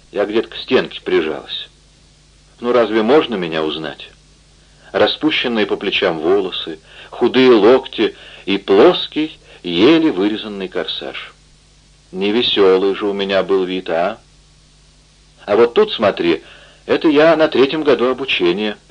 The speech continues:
Икры уже получше. А это наш класс. Видишь, мы стоим у станка. Нашел меня? Да вот же я. А это Луиза. Тебе это ничего не говорит.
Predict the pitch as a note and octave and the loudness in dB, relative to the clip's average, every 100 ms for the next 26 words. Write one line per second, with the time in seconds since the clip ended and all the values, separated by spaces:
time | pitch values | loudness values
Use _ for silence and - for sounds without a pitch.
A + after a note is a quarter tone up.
0 | _ - - - G2+ C3 E3 E3+ D#3+ G2+ | _ -20 -16 -4 -2 0 4 4 4 2
1 | A#2 D#3 C3 F2 - - G2+ - _ _ | 2 2 0 -2 -6 -8 -10 -12 _ _
2 | _ _ _ _ - - F2 G#2 - F#2+ | _ _ _ _ -20 -6 0 2 2 -4
3 | E2+ - E2+ D2+ D2 - - - _ _ | -4 -6 -4 -2 -2 -6 -16 -18 _ _
4 | _ _ _ C#3 C#3 - E2+ - F2+ E2 | _ _ _ -4 -4 -6 -8 -2 0 0
5 | D#2 - F#2 D#2 - C2+ - _ _ _ | -4 -6 -6 -6 -10 -14 -16 _ _ _
6 | _ _ _ - - - G#3 E3+ A2+ C#2+ | _ _ _ -12 -8 -2 -2 -2 -6 -10
7 | - _ _ _ _ _ _ _ _ C#3 | -16 _ _ _ _ _ _ _ _ 2
8 | E3+ D#3 A2+ - D2 A1 - - _ _ | 4 4 2 0 -12 -12 -14 -16 _ _
9 | _ - - A#2 F#3+ G3+ D3 F#2+ E2 D2 | _ -20 -4 0 4 4 4 2 -4 -10
10 | - - _ _ _ _ _ _ _ _ | -14 -20 _ _ _ _ _ _ _ _
11 | - - - - - F2 F2 F#2 F#2 - | -20 -20 -20 -20 -14 -4 -2 -2 -4 -4
12 | F2 E2+ E2 E2+ F2 E2+ - | -4 -4 -2 0 0 -4 -8